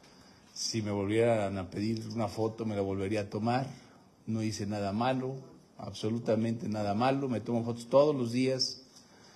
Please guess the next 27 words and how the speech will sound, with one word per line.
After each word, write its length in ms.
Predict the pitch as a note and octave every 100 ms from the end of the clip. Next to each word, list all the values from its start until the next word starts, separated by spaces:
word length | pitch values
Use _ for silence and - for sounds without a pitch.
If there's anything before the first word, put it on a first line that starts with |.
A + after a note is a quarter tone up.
| - - -
con 140 | - G2+
mucha 240 | A#2+ B2
gente. 580 | A2 C3+ B2+ C3 B2 A#2 - - - - - - -
¿Por 160 | - G2+
qué 140 | -
no 120 | B2
me 140 | B2+ B2
las 260 | A2 G2+ A#2+
iba 160 | A#2
a 100 | G#2
tomar 260 | G#2+ A2 A2+
ahí? 420 | A2+ C3 C#3+ C3+ - - - - - -
Eh, 520 | F#2 F#2+ F2+ E2+ F2+ - - - - - - - -
al 120 | A2
final 300 | G2 G#2 A#2
de 80 | A2+
cuentas, 800 | A2+ A2+ A2+ G2+ F#2+ - - - - - - - - -
son 320 | - G#2 G#2+
eventos 380 | G#2 G#2+ A2 G#2
sociales 560 | G2 F#2+ A#2 A#2 A2
donde 260 | G2 F#2+ G#2
hay 340 | G#2+ G#2 F#2 - - -
cámaras 840 | A#2+ A#2+ A2+ G#2+ A2 - - - - - - - - - - -
y 680 | G2+ G#2 G#2 G2+ G2+ F#2+ F2+ E2+ - - _ - _ - -
soy 480 | - A#2 A#2 A#2+ A#2
frecuentemente 960 | A#2 G#2 G2 A#2 A#2+ A#2 G#2+ A2 A2+ A#2
invitado 720 | G#2+ G2+ G2+ A#2 A2 G#2